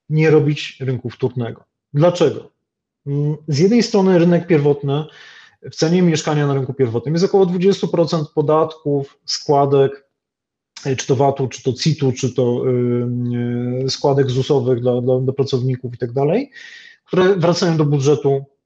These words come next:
Skarbu Państwa. W przypadku kupna mieszkania to jest od zero lub dwa procent, w zależności od tego, jaki podatek P C C jest płacony. Różnica jest gigantyczna. De facto rynek pierwotny trochę mimo wszystko zwrotnie finans-, refinansuje ten, funkcjonowanie programu.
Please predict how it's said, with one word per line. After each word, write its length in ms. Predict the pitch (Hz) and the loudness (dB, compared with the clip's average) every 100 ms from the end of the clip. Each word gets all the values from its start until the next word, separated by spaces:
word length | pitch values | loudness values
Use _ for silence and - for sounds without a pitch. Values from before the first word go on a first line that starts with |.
| - | -10
Skarbu 320 | - 127 113 | -4 -2 -4
Państwa. 300 | - - - | -10 -12 -8
W 40 | |
przypadku 280 | 131 185 214 | -4 -2 -2
kupna 300 | 196 208 214 | -4 -2 0
mieszkania 640 | 202 196 - 214 208 208 214 _ _ - | 0 0 0 0 2 0 -6 _ _ -4
to 80 | |
jest 180 | 165 - | -2 0
od 180 | 170 147 - | -2 -4 -6
zero 480 | 147 170 160 160 165 | 0 4 4 0 -4
lub 200 | 147 131 | -6 -6
dwa 260 | 131 135 127 | 0 0 2
procent, 380 | 123 113 - | -2 -4 -6
w 40 | 117 | -8
zależności 400 | 120 117 117 123 | -6 -6 -6 -6
od 80 | 117 | -6
tego, 180 | 117 | -2
jaki 200 | 120 113 | -2 -2
podatek 340 | - 123 120 - | -2 -2 -4 -4
P 80 | 123 | -4
C 140 | 127 | -6
C 140 | 117 | -8
jest 180 | - - | -8 -10
płacony. 360 | - - - 117 _ - - - - | -12 -14 -16 -20 _ -20 -20 -20 -6
Różnica 280 | 151 190 220 | 0 2 6
jest 120 | 202 | 4
gigantyczna. 680 | 180 175 175 160 143 - 123 - _ - | 4 2 2 0 -2 -6 -14 -18 _ -6
De 100 | 151 | -2
facto 360 | 196 185 175 | -2 2 2
rynek 280 | 170 175 175 | 4 2 2
pierwotny 460 | 185 165 165 175 156 | 0 2 0 0 -2
trochę 340 | 165 156 165 160 | 0 2 2 0
mimo 220 | 160 156 | -2 -4
wszystko 340 | 151 156 165 | -4 -2 2
zwrotnie 480 | 147 143 156 156 151 | 2 4 2 2 0
finans-, 500 | 139 160 151 151 175 | 0 0 2 2 2
refinansuje 840 | 160 156 165 156 156 - 160 147 | 2 2 2 2 2 2 4 4
ten, 400 | 143 143 139 143 147 | 4 0 -2 -4 -6
funkcjonowanie 560 | 135 143 131 120 120 | -8 -4 -2 -2 -4
programu. 380 | 120 127 113 139 | -4 -6 -8 -12